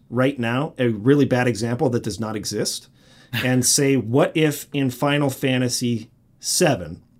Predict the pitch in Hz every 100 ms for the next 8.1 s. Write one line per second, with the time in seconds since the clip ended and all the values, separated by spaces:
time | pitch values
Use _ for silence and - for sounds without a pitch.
0 | _ _ _ _ _ _ - - - -
1 | - - 117 135 104 113 139 160 143 156
2 | 165 156 151 135 135 123 131 127 123 -
3 | _ _ - 113 113 - 147 151 151 131
4 | 135 131 127 117 _ _ _ - 117 113
5 | 110 107 - 110 - 147 131 127 127 123
6 | 131 120 117 113 110 - 113 110 107 92
7 | 90 _ _ - _ _ _ _ - 110
8 | 101